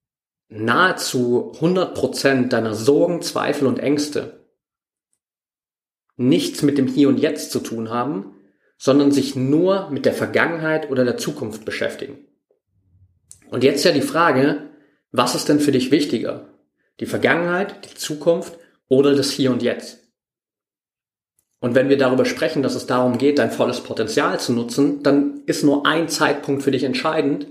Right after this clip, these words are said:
immer entscheidend in deinem Leben, nämlich das Hier und Jetzt. Wenn du sozusagen aber dann einfach nur darauf achtest, all deine Selbstgespräche zu verändern,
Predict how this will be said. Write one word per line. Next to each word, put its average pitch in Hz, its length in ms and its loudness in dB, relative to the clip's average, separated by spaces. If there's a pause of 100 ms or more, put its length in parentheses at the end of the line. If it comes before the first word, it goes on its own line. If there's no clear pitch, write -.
(160)
immer 165 280 2
entscheidend 120 480 -4
in 123 100 -4
deinem 120 160 -4
Leben, 135 320 0 (220)
nämlich 139 260 0
das 147 160 2
Hier 139 220 2
und 135 100 0
Jetzt. - 480 -4 (1300)
Wenn 143 180 2
du 175 80 4
sozusagen 139 540 0
aber 123 480 0
dann 170 200 2
einfach 143 320 -2
nur 135 100 0
darauf 120 320 -2
achtest, 127 600 -4
all - 180 2
deine 135 240 2
Selbstgespräche 131 720 -2
zu - 100 -8
verändern, 139 680 -2